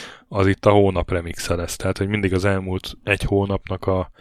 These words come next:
a Remix hatvannégy-en, illetve O C Remixen található remixeiből fogok egyet választani, és az is mindig ilyen frissebb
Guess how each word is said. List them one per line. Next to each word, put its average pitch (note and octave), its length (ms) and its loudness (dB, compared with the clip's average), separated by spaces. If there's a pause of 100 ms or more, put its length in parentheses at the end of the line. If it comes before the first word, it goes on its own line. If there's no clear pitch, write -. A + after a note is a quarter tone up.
(680)
a F2+ 220 -2
Remix G#2 320 2
hatvannégy-en, G2 720 0
illetve F#2 280 2
O G2+ 140 8
C - 120 0
Remixen G2 580 2
található G2 760 2
remixeiből F#2+ 840 4
fogok F2+ 320 0
egyet F2+ 320 -2
választani, F#2+ 580 2
és F#2+ 160 0
az F#2 120 0
is F2+ 140 0
mindig F2+ 240 0
ilyen F2+ 320 2
frissebb - 600 0